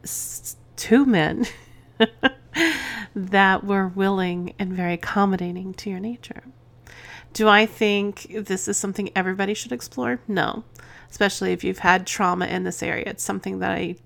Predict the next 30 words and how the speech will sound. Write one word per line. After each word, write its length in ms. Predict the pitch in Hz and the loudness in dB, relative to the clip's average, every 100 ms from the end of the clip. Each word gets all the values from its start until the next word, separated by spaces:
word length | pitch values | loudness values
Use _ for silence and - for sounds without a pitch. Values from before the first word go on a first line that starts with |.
| _ | _
don't 280 | 190 180 165 | -2 -2 -4
think 200 | 190 190 | -8 -6
would 120 | 190 | -6
be 100 | 196 | -4
very 220 | 185 180 | -2 -2
good 220 | 180 185 180 | -2 -4 -2
and 160 | 185 | -4
that 140 | 180 196 | -4 -6
you 60 | |
should 260 | 190 202 - | -8 -10 -10
seek 420 | - - 214 - | -8 -4 -4 -4
professional 520 | - - 190 - 214 | -10 -6 -6 -6 -8
help 440 | 196 - 277 - - - - - - | -8 -6 -6 -8 -16 -20 -20 -20 -12
if 160 | - 208 | -10 -6
that's 240 | 196 - | -6 -6
something 420 | - 214 190 196 190 | -6 -6 -4 -6 -4
you 120 | 185 | -4
want 220 | 180 175 | -4 -6
to 120 | - | -8
explore 440 | 180 - - 180 175 | -10 -12 -12 -8 -6
before 300 | 175 190 175 | -6 -4 -6
you 160 | 180 170 | -6 -10
do 200 | - - | -8 -8
it. 180 | - - | -8 -8
It 80 | |
may 100 | 185 | -8
bring 220 | 180 175 180 | -6 -6 -8
up 120 | - | -10
something 460 | - 170 - 190 | -10 -10 -10 -8
bad. 380 | 185 - - - | -2 0 0 -4